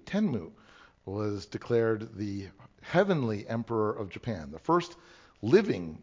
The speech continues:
man to be called that, because that's usually a posthumous title, because his armies marched on the capital and took the throne away from the emperor that was ruling and had only been there for, like,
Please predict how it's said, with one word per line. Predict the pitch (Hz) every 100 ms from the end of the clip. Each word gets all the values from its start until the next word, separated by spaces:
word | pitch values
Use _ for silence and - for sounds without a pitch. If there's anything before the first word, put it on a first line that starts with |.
| -
man | 117 98 90 87 -
to |
be | 104
called | - 117 90 73
that, | 82 78 -
because | - 95
that's | 101 -
usually | 110 98 95
a |
posthumous | 85 - 147 - 82 - -
title, | - 73 - - - - - - - _ - - _ -
because | 123 123 - - 113
his | - 117
armies | 113 117 113 110 110
marched | 110 107 -
on | 104
the |
capital | 101 117 104 98 90
and | 95
took | - 117 - -
the | 98
throne | - 113 113 107
away | 95 95
from | 101 107
the | 104
emperor | 110 110 120
that | 120
was | 156 220 180
ruling | 143 147 143 139
and | 113
had | 120 107 - _ -
only | 165
been | 156
there | 143
for, | 131
like, | 90